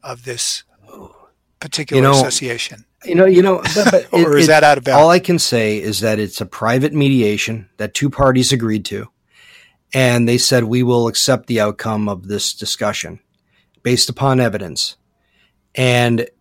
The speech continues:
Speaker 1: Mm-hmm.
Speaker 2: experts were called in to present evidence and to analyze old data. We were, and it was a series of expert witnesses, and it, um, was to take care of a very old,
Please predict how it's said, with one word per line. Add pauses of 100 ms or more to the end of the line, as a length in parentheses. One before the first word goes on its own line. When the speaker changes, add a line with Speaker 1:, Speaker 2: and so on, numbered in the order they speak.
(580)
Speaker 1:
Mm-hmm.
Speaker 2:
experts
were
called
in
to
present
evidence
and
to
analyze
old
data. (1040)
We
were,
and (240)
it
was
a
series
of
expert
witnesses, (560)
and
it, (360)
um,
was
to
take
care
of
a
very
old,